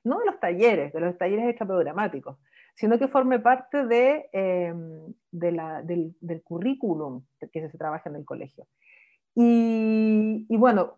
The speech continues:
como Renata y yo conocemos muy bien la historia del Rey Mapu y su relación estrecha con, con la danza, que ha estado siempre presente, eh, podemos decir que efectivamente, eh, son solo ganancias,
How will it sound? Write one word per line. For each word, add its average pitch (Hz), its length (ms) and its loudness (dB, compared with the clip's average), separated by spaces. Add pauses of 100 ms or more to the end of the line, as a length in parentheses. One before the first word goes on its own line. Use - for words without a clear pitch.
(120)
como 185 440 2
Renata 202 320 2
y 233 60 -2
yo 247 120 6
conocemos 220 400 -2
muy 220 280 4
bien 240 320 4
la 180 40 4
historia 220 460 2
del 208 140 4
Rey 208 180 0
Mapu 208 500 0
y 170 60 2
su 185 140 -8
relación 175 500 -2
estrecha 214 500 -2
con, 185 460 -4
con 175 220 -4
la 165 100 0
danza, 220 340 0
que 180 60 -8
ha 180 60 -8
estado 185 240 -2
siempre 226 360 0
presente, 202 760 -4 (520)
eh, 196 400 2 (720)
podemos 233 300 2
decir 269 340 0
que - 80 -8
efectivamente, 233 960 0
eh, 175 220 -4
son 247 340 -2
solo 277 320 0
ganancias, 170 800 -6